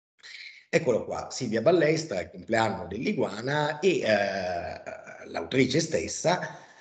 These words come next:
eh, riconosce, eh, di dovere tutto a Pierre, come potete vedere nella slide, eh, perché i primi racconti, scrive Ballestra,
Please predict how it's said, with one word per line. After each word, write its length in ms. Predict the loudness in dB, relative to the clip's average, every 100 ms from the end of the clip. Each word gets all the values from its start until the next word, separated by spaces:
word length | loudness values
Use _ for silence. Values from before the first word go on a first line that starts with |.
| -2
eh, 280 | 2 4 2
riconosce, 1120 | 2 4 4 2 0 6 8 8 6 4 4
eh, 80 | 2
di 120 | 6
dovere 480 | 8 8 4 2 0
tutto 380 | -2 -4 4 4
a 80 |
Pierre, 720 | 4 0 0 -4 -6 -8 -8 -6
come 200 | -4 -4
potete 420 | -4 -2 -2 0
vedere 440 | -2 4 4 4 0
nella 240 | 2 2
slide, 960 | 4 2 2 4 6 8 12 12 10 4
eh, 80 | 0
perché 260 | 0 2
i 120 | 0
primi 280 | 2 0 0
racconti, 540 | 0 -2 -2 -2 -2 -4
scrive 320 | -2 0 4
Ballestra, 640 | 4 4 0 -4 -6 -8